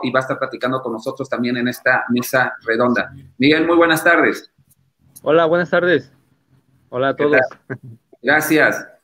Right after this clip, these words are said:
Speaker 1: También se encuentra con nosotros, eh, Félix Monterrosa. Félix, este, por ahí, eh, bueno, ahí creo que tuvo un, ahí está. A ver, Félix, eh, buenas tardes, Félix. Félix Monterrosa es el director de la mezcalería Cuish y también de la marca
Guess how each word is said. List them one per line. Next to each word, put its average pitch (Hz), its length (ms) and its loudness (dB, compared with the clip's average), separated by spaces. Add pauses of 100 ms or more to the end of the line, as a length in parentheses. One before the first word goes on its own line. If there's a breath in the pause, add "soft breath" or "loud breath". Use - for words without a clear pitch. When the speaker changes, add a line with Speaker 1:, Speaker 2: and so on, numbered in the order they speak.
(240)
Speaker 1:
También 156 380 2
se 190 80 -2
encuentra 175 340 0
con 156 140 -2
nosotros, 170 880 -2
eh, 131 340 -2
Félix 160 260 -2
Monterrosa. 151 960 -2
Félix, 151 600 -2
este, 123 880 -6
por 120 160 -4
ahí, 123 160 0
eh, 120 400 -2
bueno, 123 260 0
ahí 131 160 0
creo 135 160 -4
que - 80 -8
tuvo 131 200 -6
un, 131 300 -6
ahí 123 200 -2
está. 98 340 -4
A 92 80 -4
ver, 131 260 -4
Félix, 165 640 0
eh, 127 100 2
buenas 160 320 0
tardes, 165 360 2
Félix. 185 440 0 (440 loud breath)
Félix 170 280 2
Monterrosa 151 460 0
es 160 100 -2
el 143 120 0
director 143 380 0
de 147 240 -2
la 120 60 -4
mezcalería 123 640 0
Cuish 185 320 2
y 104 100 -6
también 123 300 -6
de 127 80 -4
la 113 80 -4
marca 120 460 -2